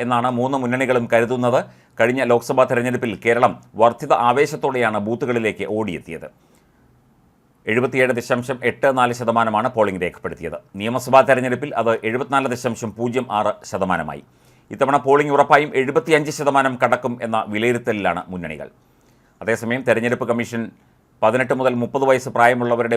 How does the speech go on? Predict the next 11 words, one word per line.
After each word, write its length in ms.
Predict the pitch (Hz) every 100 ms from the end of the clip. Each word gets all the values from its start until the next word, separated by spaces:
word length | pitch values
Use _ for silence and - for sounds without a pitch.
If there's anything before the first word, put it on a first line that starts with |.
| 113
വോട്ട് 240 | 120 123 123
ഉറപ്പിക്കാനുള്ള 540 | 117 131 123 123 120 117 110
ബോധവൽക്കരണ 540 | 123 131 131 127 113 107
പരിപാടികൾ 400 | 107 104 101 95 90
നടത്തിയിരുന്നു. 480 | 87 92 80 78 - _ _ -
കേരളത്തിലും 420 | 120 131 139 143 117
അത്തരം 220 | - 131 127
പരിപാടികൾ 420 | 123 123 131 127 131
ഇന്നലെ 220 | 120 131 113
വരെ 120 | 98 -
തുടർന്നു. 320 | 92 87